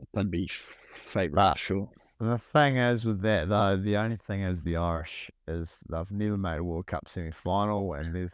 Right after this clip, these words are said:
Speaker 2: this, there's, that'll be, I don't know if they'll talk about it, but it'll be definitely, it might be an untalked about sort of thing, but it's definitely gonna be there that they've never made the World Cup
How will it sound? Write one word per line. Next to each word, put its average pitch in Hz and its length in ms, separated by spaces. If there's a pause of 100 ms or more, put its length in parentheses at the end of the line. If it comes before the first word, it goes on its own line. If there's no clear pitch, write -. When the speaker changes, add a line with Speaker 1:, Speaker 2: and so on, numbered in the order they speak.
Speaker 2:
this, - 320 (580)
there's, 120 260 (600)
that'll 165 200
be, 180 320 (880)
I 131 120
don't 170 100
know 185 80
if 170 100
they'll 139 140 (100)
talk 156 280
about 107 280
it, 80 80
but 92 140
it'll 95 60
be 110 360 (180)
definitely, 117 760 (1800)
it 98 80
might 117 240
be 110 120
an 104 80
untalked 107 460
about 90 400 (760)
sort 98 220
of 78 100
thing, 87 300
but 78 100
it's - 140
definitely 104 420
gonna 87 180
be 82 100
there 85 300
that 73 80
they've 82 200
never 92 200
made 85 280
the 80 80
World 73 240
Cup 78 240